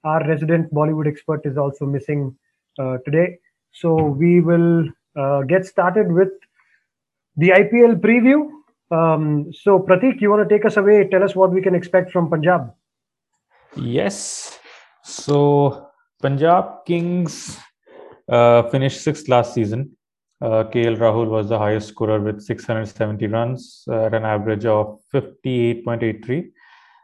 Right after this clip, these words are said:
Speaker 2: and a strike rate of one twenty-nine point three four. Uh, they had one of the best opening partnerships in the tournament with, uh, Rahul and, uh, Mayank Agarwal,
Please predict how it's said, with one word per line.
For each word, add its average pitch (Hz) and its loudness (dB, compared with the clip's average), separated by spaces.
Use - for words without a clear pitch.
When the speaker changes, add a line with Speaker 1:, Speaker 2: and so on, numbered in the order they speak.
Speaker 2:
and 113 -6
a 113 0
strike 120 0
rate 131 2
of 120 0
one 120 -4
twenty-nine 113 -2
point 107 -4
three 110 -4
four. 104 -4
Uh, 117 4
they 127 2
had 147 2
one 139 0
of 139 -2
the 131 -2
best 127 0
opening 120 -4
partnerships 117 0
in 117 -4
the 107 -6
tournament 107 -4
with, 107 -8
uh, 107 2
Rahul 107 2
and, 104 -4
uh, 104 2
Mayank 104 -2
Agarwal, 104 0